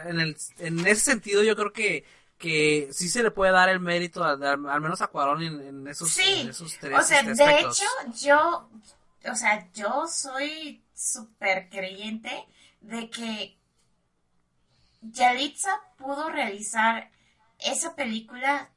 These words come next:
Speaker 2: con cero experiencia gracias a la dirección de Cuarón.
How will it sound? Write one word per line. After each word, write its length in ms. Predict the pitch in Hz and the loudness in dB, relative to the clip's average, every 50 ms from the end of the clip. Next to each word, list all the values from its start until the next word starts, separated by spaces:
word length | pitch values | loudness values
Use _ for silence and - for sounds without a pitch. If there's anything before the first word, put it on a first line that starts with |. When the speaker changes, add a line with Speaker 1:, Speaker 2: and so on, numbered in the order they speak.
| _ _ _ _ | _ _ _ _
Speaker 2:
con 220 | 226 226 220 226 | -8 -6 -6 -4
cero 460 | 226 - - - - 320 320 339 370 392 | -4 -4 -6 -2 2 4 4 4 4 0
experiencia 920 | 392 - - - - 254 220 220 214 214 220 226 220 - - - - - _ _ | -2 -4 -10 -10 -12 -10 -10 -8 -8 -8 -8 -8 -8 -8 -8 -10 -12 -12 _ _
gracias 500 | _ 220 214 208 208 214 214 226 220 - | _ -18 -10 -6 -6 -6 -6 -8 -10 -10
a 60 | 220 | -12
la 80 | 208 202 | -12 -14
dirección 400 | 190 180 175 170 - - - 185 | -16 -18 -18 -20 -20 -20 -20 -20
de 80 | 185 190 | -20 -20
Cuarón. 260 | - - 180 180 - | -20 -20 -20 -20 -20